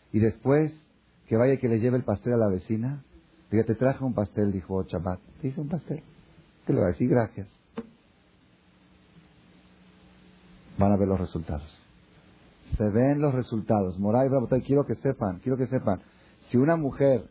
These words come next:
¿ya lo han hecho? Ah, yo no, pero una persona que agarró mi consejo, uf, uf, uf.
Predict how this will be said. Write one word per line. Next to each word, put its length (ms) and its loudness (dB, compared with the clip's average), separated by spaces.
¿ya 160 2
lo 100 2
han 120 0
hecho? 420 -2
Ah, 300 2
yo 180 0
no, 180 0
pero 160 2
una 140 2
persona 380 -2
que 80 2
agarró 360 2
mi 120 -2
consejo, 600 -4
uf, 260 0
uf, 260 0
uf. 220 2